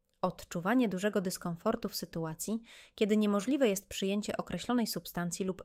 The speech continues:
wykonanie konkretnej czynności. Poświęcanie zbyt wiele czasu na oddawanie się czynnościom związanym z uzależnieniem.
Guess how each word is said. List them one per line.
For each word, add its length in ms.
wykonanie 540
konkretnej 520
czynności. 680
Poświęcanie 600
zbyt 260
wiele 240
czasu 320
na 160
oddawanie 520
się 120
czynnościom 600
związanym 520
z 60
uzależnieniem. 800